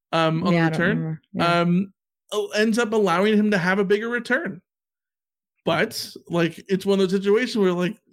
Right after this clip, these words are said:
Speaker 1: that's, you, you completely get why it happens, how it happens. Yeah.
Speaker 2: Yeah.
Speaker 1: Um, all right, let's go to questions that we've gotten from YouTube here. Everyone joining in on the chat as well. You can always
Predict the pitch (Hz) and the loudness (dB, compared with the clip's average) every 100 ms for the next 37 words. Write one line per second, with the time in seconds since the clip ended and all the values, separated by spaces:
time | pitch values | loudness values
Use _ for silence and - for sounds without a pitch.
0 | 131 - 156 - - - - - - 165 | -14 -4 -4 -4 -6 -8 -10 -10 -2 -2
1 | 156 - - 185 - _ _ - 190 185 | -2 -4 -2 -2 -4 _ _ -6 -4 0
2 | 190 185 180 - 165 156 160 160 185 190 | 0 0 -2 -4 -4 -2 -2 -4 -2 -2
3 | - 139 143 147 208 - _ - 147 185 | -2 -2 -2 -2 -4 -10 _ -8 -4 -2
4 | 156 165 _ _ _ _ _ _ - 175 | -2 -4 _ _ _ _ _ _ -4 0
5 | 180 196 269 180 196 233 262 247 269 247 | 2 2 0 0 0 0 0 0 0 -2
6 | 240 208 226 214 196 196 196 185 196 185 | 0 0 0 0 0 0 -2 -2 0 0
7 | 180 180 175 202 196 170 151 156 147 143 | 0 0 0 0 2 0 0 -2 0 0
8 | 160 160 151 170 160 151 151 151 147 156 | 2 2 0 0 0 0 0 0 0 -2
9 | 151 147 - 151 147 - 139 - 151 151 | -2 -2 -2 -2 -2 -4 -8 -2 0 2
10 | 156 151 151 151 143 - | 0 -2 -2 0 -2 -4